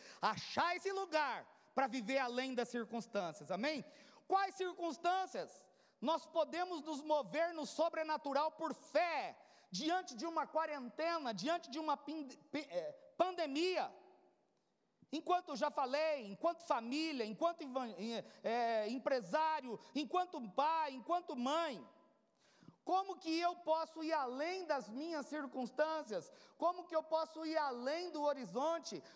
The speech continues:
Como que eu posso ir além das minhas limitações? Como que eu posso ir além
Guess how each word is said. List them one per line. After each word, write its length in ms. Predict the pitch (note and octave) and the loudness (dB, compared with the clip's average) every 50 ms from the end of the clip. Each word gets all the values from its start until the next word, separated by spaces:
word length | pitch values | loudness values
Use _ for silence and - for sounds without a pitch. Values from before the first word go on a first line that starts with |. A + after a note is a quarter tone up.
| - | -6
Como 280 | - D#4 F4 F4+ F#4 F4 | 0 2 2 2 2 0
que 100 | F4+ E4+ | 0 0
eu 80 | D#4+ D#4+ | 0 2
posso 360 | D#4+ D#4+ D#4+ D#4+ D#4 - D#4 | 2 2 0 0 -2 -4 -2
ir 120 | D#4 D4+ | 0 2
além 560 | D4+ C4+ B3+ B3+ B3+ C#4 D4+ E4+ F#4 F#4+ F#4+ F4 | 2 2 0 -2 -4 -2 -2 -2 -2 -2 -2 0
das 260 | D#4+ D4+ C#4+ G3+ G#3 | 0 0 0 -2 -4
minhas 360 | A#3 C#4+ D#4+ E4+ E4+ D#4+ C#4 | -6 -4 -2 -2 -2 -2 -2
limitações? 920 | A#3+ B3+ C#4 C4+ C#4+ C#4 C#4 C4+ B3 C4 - C#4 D4 D#4 D#4 D4 A#3+ - - - - - - - - | -2 -2 -2 -2 -2 0 0 0 0 0 0 0 0 0 0 -2 -4 -6 -10 -16 -20 -20 -20 -4 2
Como 280 | D#4 E4+ F4 F4 E4+ | 2 2 2 2 -2
que 100 | - E4+ | -2 0
eu 80 | D#4 D#4+ | 0 2
posso 400 | D#4+ D#4 D#4+ D#4 D4+ - D4+ D4 | 2 2 0 0 0 -2 -4 -2
ir 100 | C#4+ C#4+ | 0 0
além 640 | C4+ B3 A#3+ A#3+ B3+ C#4+ D#4+ E4+ F4 E4+ D4+ C4+ | 0 0 -2 -2 -2 0 0 0 0 -2 -4 -6